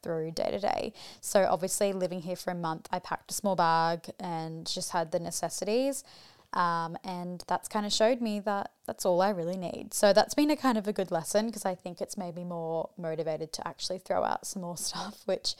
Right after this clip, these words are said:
I already have thrown out so much this year. So yeah, that'll be interesting.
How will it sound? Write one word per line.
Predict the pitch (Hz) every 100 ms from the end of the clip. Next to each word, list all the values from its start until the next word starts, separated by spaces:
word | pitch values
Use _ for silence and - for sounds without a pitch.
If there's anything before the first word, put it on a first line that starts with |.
| - - - _ _ _
I | 202 202
already | 196 208
have | 208 220
thrown | - 190
out | 180 170
so | - 180
much | 175 -
this | 180 -
year. | 175 160 170
So | - 185 165
yeah, | 170 165
that'll | 180 180
be | 185
interesting. | 175 170 175 - - 381